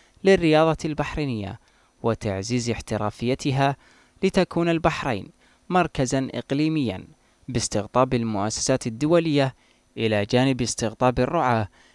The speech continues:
لتطوير القطاع الشبابي والرياضي القائم على أساس البيئة التنافسية العادلة المفتوحة،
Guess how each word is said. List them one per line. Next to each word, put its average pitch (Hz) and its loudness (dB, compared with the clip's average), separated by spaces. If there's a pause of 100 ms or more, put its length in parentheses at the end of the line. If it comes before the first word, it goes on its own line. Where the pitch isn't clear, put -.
(160)
لتطوير 113 0
القطاع 110 0
الشبابي 110 0
والرياضي 127 0 (420)
القائم 120 0
على 101 -2
أساس 117 -2
البيئة 139 0
التنافسية 113 -2
العادلة 110 0
المفتوحة، 135 0